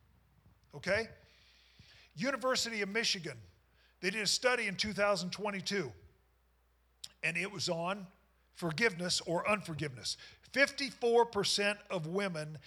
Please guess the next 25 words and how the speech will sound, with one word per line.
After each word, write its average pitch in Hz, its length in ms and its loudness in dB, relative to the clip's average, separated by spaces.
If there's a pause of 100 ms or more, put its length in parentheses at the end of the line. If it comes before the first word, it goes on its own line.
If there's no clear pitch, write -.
(140)
say 196 420 4
that 180 180 -4
they 185 160 -2
have 160 260 -2
forgiven 147 800 0 (720)
whoever 185 440 2
it 180 60 0
is, 170 320 2
whomever 185 460 0
it 170 80 2
is 160 320 -2 (240)
that 160 100 -4
has 160 220 0
offended 180 480 -6
them. 151 200 -2 (320)
Fifty-four 226 640 2
percent 202 380 -4
of 190 60 -6
women 180 300 -4
say, 156 340 -2 (1120)
"I've 185 160 0
wiped 185 260 4
the 165 60 -2
slate 180 440 0
clean." 127 320 -4